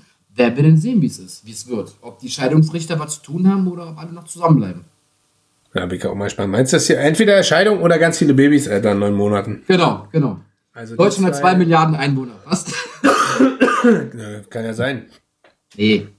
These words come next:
Speaker 1: Ja, aber ich weiß, was du meinst. Natürlich, entweder die Scheidungsrate explodiert
Speaker 2: Ja.
Speaker 1: oder, äh, der Babyboom ist wieder da.
Speaker 2: Das Krasse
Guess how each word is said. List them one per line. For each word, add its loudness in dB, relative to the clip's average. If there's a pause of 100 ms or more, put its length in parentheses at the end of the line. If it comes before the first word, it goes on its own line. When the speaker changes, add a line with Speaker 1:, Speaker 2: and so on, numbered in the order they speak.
(100)
Speaker 1:
Ja, -2
aber 2
ich 0
weiß, 2
was 2
du -4
meinst. -6
Natürlich, 0
entweder -8
die -12
Scheidungsrate -16 (280)
explodiert -2 (260)
Speaker 2:
Ja. -4
Speaker 1:
oder, 4 (360)
äh, -4 (160)
der 4
Babyboom 2
ist -12
wieder -18
da. -18
Speaker 2:
Das -4
Krasse 2